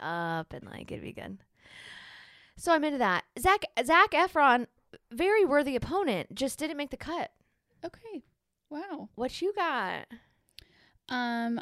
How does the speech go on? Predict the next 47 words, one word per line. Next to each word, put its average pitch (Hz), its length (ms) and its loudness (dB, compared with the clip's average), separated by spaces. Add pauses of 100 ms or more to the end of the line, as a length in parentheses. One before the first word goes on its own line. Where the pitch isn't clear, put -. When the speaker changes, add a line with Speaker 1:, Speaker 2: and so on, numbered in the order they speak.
(120)
Speaker 2:
I 240 220 -6
am 330 320 -4
actually 240 840 -6
gonna 208 280 -8
kill 214 280 -8
Channing 208 340 -12
Tatum. 214 420 -14 (160)
Speaker 1:
Are 214 120 -2
you? 285 220 -8 (120)
Speaker 2:
Mm-hmm. 220 260 -4 (220)
Speaker 1:
Okay. 392 240 -10 (260)
Speaker 2:
Yeah. 185 260 -8 (200)
Speaker 1:
That's 269 160 -12
fine. 170 200 -10 (760)
I'm 214 100 -6
Speaker 2:
Ye- 208 40 -8
Speaker 1:
done 175 120 -6
with 156 120 -12
him. 160 120 -12 (200)
Speaker 2:
Yeah. 196 300 -10 (760)
Speaker 1:
I, 208 220 -4
I 208 60 -2
used 202 280 -6
him 180 120 -10
for 170 60 -10
what 165 120 -6
I 151 220 -12
needed 156 240 -14
him 160 120 -16
for. 165 360 -4
<laughs> - 40 -14 (320)
Speaker 2:
Okay. 254 380 0 (100)
Speaker 1:
It's 214 160 -6
all 175 120 -4
good. 160 140 -12
You 170 100 -10
can 170 80 -14
have 220 220 -10
him. 302 200 2
Speaker 2:
<clears throat> 247 100 -4
Speaker 1:
You 214 60 -6
can 208 80 -8
have 175 160 -10
him 170 80 -12
to 175 100 -14
dispose 165 380 -12
of. 190 140 -12